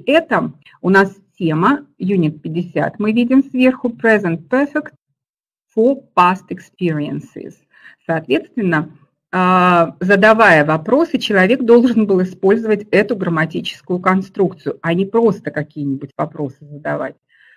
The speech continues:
А, и проверяя, инструктор или преподаватель, о, он, соответственно, держит это в голове, что вот эти грамматические конструкции должны были быть употреблены, и, м, правильный порядок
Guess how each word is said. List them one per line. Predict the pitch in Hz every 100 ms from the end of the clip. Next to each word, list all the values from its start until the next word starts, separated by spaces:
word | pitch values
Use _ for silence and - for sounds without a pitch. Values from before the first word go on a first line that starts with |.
| _ _ 156
А, | 165 160
и | 156 -
проверяя, | 214 208 190 196 240 294 320 240 156 - -
инструктор | 185 185 - 262 311 - - 160
или | 165 160
преподаватель, | - 156 _ 160 170 233 302 - 175 - _ -
о, | 185 190
он, | - 277 302
соответственно, | - 190 208 247 - 180
держит | 190 214 185
это | 180
в | 180
голове, | 175 175 160 135
что | -
вот | 165 180
эти | 170
грамматические | 160 151 151 147 147 _ _
конструкции | - 143 _ - _ 170
должны | 208 233 277
были | 269 269
быть | 262 262
употреблены, | 262 - 247 254 247 254 254 - - -
и, | 285 320
м, | 302 196 196 196 196 190 185 185 - -
правильный | - 226 254 226 208 196
порядок | 185 175 165